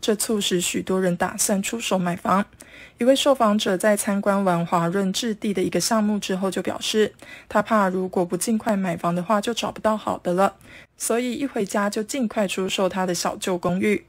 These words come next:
房产中介也在加班加点的工作，这个项目总共一千套公寓，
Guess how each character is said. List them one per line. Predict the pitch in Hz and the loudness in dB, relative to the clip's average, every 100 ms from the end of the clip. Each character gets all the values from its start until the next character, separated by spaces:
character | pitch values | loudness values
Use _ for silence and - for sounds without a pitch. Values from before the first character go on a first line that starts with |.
| _ _ _ _ - - - | _ _ _ _ -20 -20 -2
房 | 220 254 | 0 2
产 | 277 226 | 2 2
中 | 220 226 | 2 2
介 | 240 214 | 2 0
也 | 185 170 | 2 0
在 | 202 190 | 0 -2
加 | 226 214 | 0 -2
班 | 208 214 | 0 0
加 | 214 220 | 0 0
点 | 220 160 | -2 -4
的 | |
工 | 170 185 | -2 -2
作， | 196 220 190 - - - | 4 4 4 0 -20 -10
这 | - 294 | -2 0
个 | 226 | 0
项 | 220 233 | 2 2
目 | 226 214 | 2 0
总 | 196 180 165 | 0 0 0
共 | 202 190 | -2 -2
一 | |
千 | 196 202 196 | -2 -2 0
套 | 214 | -2
公 | 190 196 214 | 0 0 2
寓， | 226 | 0